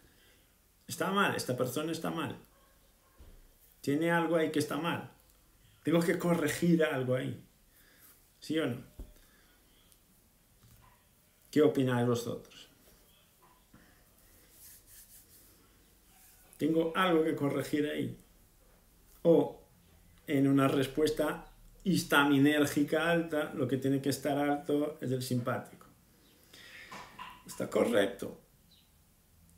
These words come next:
En una respuesta histaminérgica,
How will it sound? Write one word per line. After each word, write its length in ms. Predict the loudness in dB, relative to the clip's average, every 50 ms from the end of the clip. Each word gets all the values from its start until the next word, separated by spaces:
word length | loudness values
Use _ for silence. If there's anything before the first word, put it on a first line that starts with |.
| -4 0
En 120 | 2 4
una 220 | 4 4 4 4 2
respuesta 600 | 2 2 2 2 0 0 0 0 0 0 0 0
histaminérgica, 1200 | -2 -2 -2 -4 -4 -2 -2 0 0 0 0 0 -2 -2 -2 -2 -2 -2 -4 -4 -4 -4 -6 -10